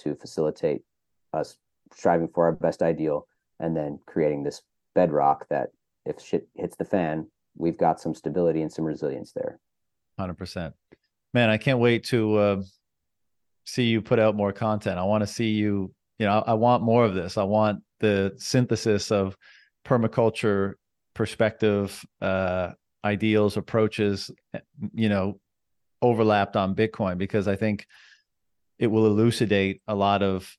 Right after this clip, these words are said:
Speaker 2: meaningful, uh, insights by which we can use to orient ourselves in relation to both th-, both things and the success of both things. And so, uh, I know you're a busy man, but,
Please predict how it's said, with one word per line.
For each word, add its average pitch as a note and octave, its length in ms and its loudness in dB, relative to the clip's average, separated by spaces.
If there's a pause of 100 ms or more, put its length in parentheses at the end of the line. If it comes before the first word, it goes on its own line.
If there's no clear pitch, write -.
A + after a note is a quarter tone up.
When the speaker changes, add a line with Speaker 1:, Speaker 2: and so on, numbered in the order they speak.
Speaker 2:
meaningful, G#2 960 0 (640)
uh, G2 440 -4 (140)
insights A#2 680 0 (240)
by G#2 240 2
which G#2 260 2
we G#2+ 100 0
can G#2 160 0
use G#2 320 2
to - 80 -4
orient G#2 360 0
ourselves F#2 440 -2
in G2+ 80 -2
relation G2 360 0
to G2 80 -8
both B2+ 320 2
th-, F#2+ 160 -4
both C3 320 4
things E2+ 320 -8
and G2 100 0
the F#2+ 60 0
success A#2+ 420 0
of G2 100 -4
both F#2 220 -4
things. F#2 380 -10
And F#2+ 80 -10
so, F#2+ 340 0 (680)
uh, G2 160 2
I A2+ 100 2
know A#2 140 4
you're A2+ 160 4
a A2 160 2
busy G#2+ 160 0
man, G#2+ 340 2
but, G2+ 240 -2